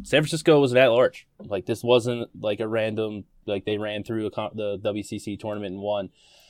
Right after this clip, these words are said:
Um, but the interesting thing here is Murray State l-, really good offensive rebound team. San Francisco does not let teams, uh, punish them on the offensive glass. So that's kind of, outside of that, though, they're very similar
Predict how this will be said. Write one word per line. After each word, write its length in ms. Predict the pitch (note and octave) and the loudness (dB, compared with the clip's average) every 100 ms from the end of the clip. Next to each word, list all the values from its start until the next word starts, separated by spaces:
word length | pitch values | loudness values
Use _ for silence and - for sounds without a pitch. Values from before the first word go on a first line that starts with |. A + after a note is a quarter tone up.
| _ - | _ -4
Um, 420 | F#2 F#2 F#2 F2+ B2 | -2 -2 -4 -4 -2
but 120 | A#2+ | 4
the 100 | C#3+ | 2
interesting 360 | D#3 D3+ E3 | 2 2 2
thing 220 | - D#3 C#3+ | 4 2 4
here 160 | C#3+ | 2
is 340 | B2+ C3 A#2+ A#2 | 2 2 0 -2
Murray 220 | B2+ C3+ | 0 0
State 300 | - C3 A#2+ | 0 0 0
l-, 160 | A#2 - A#2 - | -2 -8 -12 -12
really 460 | A2 B2+ C3+ C#3 | -2 2 4 4
good 300 | A#2+ C3 C3 | 4 4 6
offensive 380 | D3 D3+ C3 - | 6 4 0 -6
rebound 380 | A#2+ A#2+ A#2+ A2+ | -2 0 0 -2
team. 200 | B2 A#2+ | -8 -6
San 180 | A#2 A2 | -4 -6
Francisco 580 | A2+ A2+ - A2+ G#2+ G#2+ _ _ | -6 -8 -2 0 -2 -10 _ _
does 180 | - G2 | -10 -6
not 280 | A2 A2 A2 | -2 -2 -2
let 200 | A2+ G#2 | -2 -4
teams, 340 | A#2 G#2 F#2+ - _ | -6 -8 -10 -16 _
uh, 260 | F#2+ F#2+ F#2 _ _ - | -4 -4 -6 _ _ -6
punish 260 | A2 G#2 | -6 -4
them 160 | G#2+ G#2 | -8 -8
on 60 | |
the 80 | G2 | -4
offensive 420 | G2 F#2+ G2 F#2 | -4 -4 -8 -8
glass. 320 | F#2 F#2+ F2+ - | -4 -4 -4 -8
So 140 | G2+ | -8
that's 340 | G2+ G#2+ A2+ - | -2 -4 -4 -6
kind 300 | A#2 A2+ G#2+ | -4 -2 -4
of, 160 | G2+ - _ _ - | -6 -10 _ _ -12
outside 320 | C3 - E3+ | -10 4 4
of 60 | G#2 | 6
that, 260 | G2+ C#3 | 2 2
though, 260 | E3 F3+ G3+ _ _ _ _ _ _ | 4 2 0 _ _ _ _ _ _
they're 160 | A#2 A2+ | -2 0
very 280 | A2+ F3+ C#3+ | 4 4 4
similar 460 | - C3 G#2+ F2+ | 0 0 -2 -4